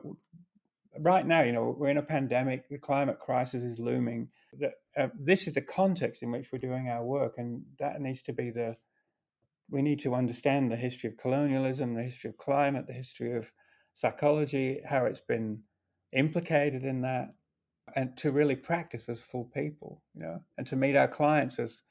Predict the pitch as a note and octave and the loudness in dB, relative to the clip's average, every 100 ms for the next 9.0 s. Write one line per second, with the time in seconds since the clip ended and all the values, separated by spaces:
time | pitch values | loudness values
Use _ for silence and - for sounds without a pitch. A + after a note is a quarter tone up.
0 | - B2 A2+ A2+ A2 - B2 A2+ C3+ - | -8 -6 -4 -6 -8 -6 -10 -8 -6 -6
1 | - - _ _ _ _ _ _ _ _ | -8 -16 _ _ _ _ _ _ _ _
2 | _ - C3+ C3+ A#2+ A#1 A#2+ B2 _ _ | _ -14 -10 -6 -6 -8 -10 -14 _ _
3 | _ _ _ _ _ _ _ _ _ _ | _ _ _ _ _ _ _ _ _ _
4 | _ _ _ _ _ _ _ _ - _ | _ _ _ _ _ _ _ _ -20 _
5 | - C#3 G#2+ A#2+ C3 A#2+ A#2+ B2+ A#2 G#2 | 0 2 2 2 0 0 -4 -4 -4 -4
6 | G2+ - - B2 A2+ A2+ G#2 G#2+ G#2 - | -10 -14 -14 -12 -8 -8 -6 -6 -6 -4
7 | C#3 B2+ C#3+ C3 C3 C3 B2+ - C#3 B2+ | -2 2 0 0 -4 -4 -6 0 0 0
8 | A#2 - A2+ - A2+ - A2+ A2+ G#2+ | -6 -8 -10 -8 -8 -6 -4 -4 -6